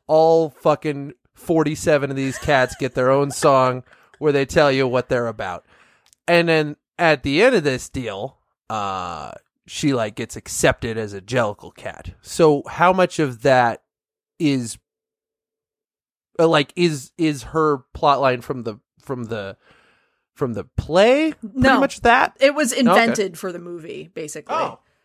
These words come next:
Speaker 1: She was just another fucking cat.
Speaker 2: Yeah, she was already a Jellicle
Speaker 1: Oh.
Speaker 2: cat. Like, the, the, the
Speaker 1: Ah,
Speaker 2: only,
Speaker 1: gotcha.
Speaker 2: the only cat in the musical who I would say is, like,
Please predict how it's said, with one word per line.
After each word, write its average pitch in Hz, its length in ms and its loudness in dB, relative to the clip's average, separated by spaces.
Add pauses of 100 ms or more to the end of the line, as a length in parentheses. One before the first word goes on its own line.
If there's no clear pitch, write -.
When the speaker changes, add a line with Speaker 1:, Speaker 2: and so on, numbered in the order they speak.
(260)
Speaker 1:
She - 200 -6
was 190 140 2
just 175 200 -4
another 147 340 -2
fucking 123 340 -6
cat. 135 220 -4
Speaker 2:
Yeah, 320 140 8
she 330 180 4
was 294 140 4
already 254 480 4
a 208 60 2
Jellicle 185 340 0
Speaker 1:
Oh. 196 60 -8
Speaker 2:
cat. 175 340 -10
Like, 196 420 -4 (420)
the, 262 140 -4
the, 277 300 -4
the 277 180 -4
Speaker 1:
Ah, 302 160 4
Speaker 2:
only, 302 440 -2
Speaker 1:
gotcha. 240 60 -14
Speaker 2:
the 277 260 -8
only 339 420 -2
cat 254 480 0 (100)
in 254 280 -2
the 240 60 2
musical 233 800 0
who 202 240 -4
I 214 140 4
would 220 220 -2
say 214 240 -2
is, - 260 -6
like, 170 240 -6